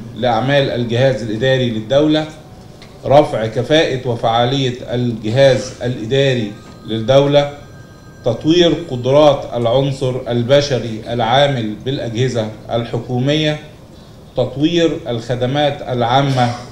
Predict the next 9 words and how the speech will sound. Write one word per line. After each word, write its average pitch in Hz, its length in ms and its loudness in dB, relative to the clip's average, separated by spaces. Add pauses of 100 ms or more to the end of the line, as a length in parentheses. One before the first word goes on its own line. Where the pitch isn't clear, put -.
(120)
المقدمة 127 960 2 (180)
للمواطنين، 135 880 -4 (720)
رفع 127 420 4
كفاءة 131 640 2 (280)
إدارة 143 540 4 (280)
الأصول 127 720 -6 (380)
العامة، 143 680 2 (680)
تعزيز 127 600 0
الشفافية 135 960 0